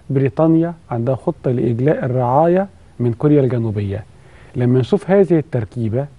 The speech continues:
بنتكلم على حاملات طائرات، قدرة على إنزال قوات، بريطانيا تخطط لسحب رعاياها. في نفس الوقت تحالف دولي اجتمع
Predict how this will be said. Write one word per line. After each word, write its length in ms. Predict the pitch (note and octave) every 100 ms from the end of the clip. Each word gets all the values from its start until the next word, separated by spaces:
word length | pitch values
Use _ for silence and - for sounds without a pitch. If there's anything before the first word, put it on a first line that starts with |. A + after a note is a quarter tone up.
| -
بنتكلم 600 | A#2+ B2 - D#3+ D3 B2
على 260 | C3+ B2+ G#2+
حاملات 460 | - A#2 A#2 C#3+ -
طائرات، 440 | C3+ A2+ A2+ D#3+ - - - - - - -
قدرة 400 | E3+ D3 C3 A#2+ -
على 320 | C3 C#3 B2+ F3+
إنزال 360 | A#2+ A#2+ C#3 A#2
قوات، 480 | - A#2+ A#2 E3 - - - - - -
بريطانيا 680 | A#2 B2+ B2 E3 D3+ A#2+ G#2 -
تخطط 540 | - - D#3+ - B2+ -
لسحب 520 | A2 D#3 C#3+ A2 G2 - - - -
رعاياها. 680 | C3 A#2+ A2+ C3+ E3+ F#3+ G#3 - - -
في 120 | - D3
نفس 260 | F3+ -
الوقت 280 | D3 E3 -
تحالف 640 | B2+ B2 - G#3+ G#3+ C#3
دولي 440 | B2+ D#3+ C3+ A2 -
اجتمع 500 | - - D3+ C3